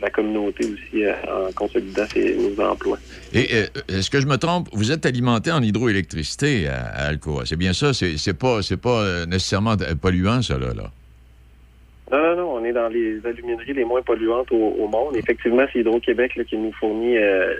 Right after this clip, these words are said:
Speaker 1: l'électricité. Puis, euh, comme on le sait, Hydro-Québec, là, euh, c'est que de l'énergie renouvelable ou à peu près qui, euh, qui le produit. Donc, on est alimenté en énergie renouvelable. On est aussi un chef de file en environnement. On prend ça très au sérieux. De, depuis les, les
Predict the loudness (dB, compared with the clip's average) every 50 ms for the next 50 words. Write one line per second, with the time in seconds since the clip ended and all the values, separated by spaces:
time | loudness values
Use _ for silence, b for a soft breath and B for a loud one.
0 | -8 -8 -6 -4 -2 -2 -2 -2 -2 -4 -4 -4 -6 -4 0 2 2 2 2 0
1 | 2 2 2 2 0 0 0 2 2 0 0 -2 -2 -2 0 0 -2 0 0 0
2 | 2 2 2 0 2 2 4 4 2 2 B B B B B B B B B B
3 | B B -2 0 2 2 4 4 2 2 0 -2 -2 -2 0 0 0 0 0 0
4 | 0 2 4 4 4 4 4 2 2 2 0 0 -2 0 0 0 -2 -2 -6 -6
5 | -4 -2 -2 -2 -2 -4 -4 -4 -4 -4 -4 -4 -2 -2 -2 -2 -4 -8 -8 -8
6 | -6 -4 -4 -6 -6 -8 -10 -10 -10 -4 0 0 0 2 0 -2 -2 -2 -2 -4
7 | -4 -2 -2 0 0 0 0 0 0 0 0 0 0 0 0 2 2 2 2 2
8 | 2 2 0 0 -2 0 0 2 2 2 0 -2 -2 2 2 4 4 4 2 0
9 | 0 0 2 2 4 4 4 4 2 0 -4 0 2 4 4 4 2 0 -2 -2
10 | -2 -2 -2 -2 0 0 0 0 2 0 2 2 2 2 2 0 0 -2 -2 -2
11 | -2 0 -2 -4 -4 -4 -6 -8 -6 -4 -4 -4 -2 -4 -2 0 0 0 2 0
12 | -2 -2 -2 -2 0 0 0 0 -2 -2 -2 0 2 2 4 4 2 -2 -4 -4
13 | -4 -4 -4 0 2 2 2 2 2 0 -2 -6 -6